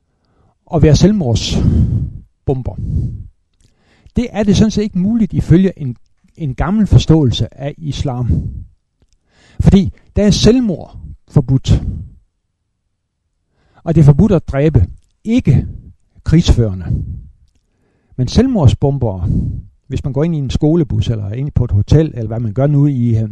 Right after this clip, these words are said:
i, øh, Nairobi lige nu, ja, det er, hvor dræber uskyldige mennesker. Ja, det var ikke tilladt ifølge en traditionel islamforståelse, fordi selvmord er forbudt,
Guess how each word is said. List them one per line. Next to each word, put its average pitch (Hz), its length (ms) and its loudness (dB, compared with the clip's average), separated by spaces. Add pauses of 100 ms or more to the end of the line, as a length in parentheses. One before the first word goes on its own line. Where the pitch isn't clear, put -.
i, 113 260 -6
øh, 107 360 -12
Nairobi 127 500 -2
lige 143 160 0
nu, 160 200 4 (880)
ja, 135 120 -8 (420)
det 247 200 0
er, 170 120 -2 (300)
hvor 151 160 -2
dræber 143 320 0
uskyldige 151 480 -4
mennesker. 143 340 -6 (760)
Ja, 143 180 -8 (460)
det 240 120 2
var 240 60 2
ikke 208 200 -6
tilladt 190 460 2 (400)
ifølge 185 420 2
en 139 120 -10
traditionel 147 720 -2 (320)
islamforståelse, 143 840 -4 (160)
fordi 180 360 4
selvmord 233 640 -2
er 170 40 -2
forbudt, 160 380 0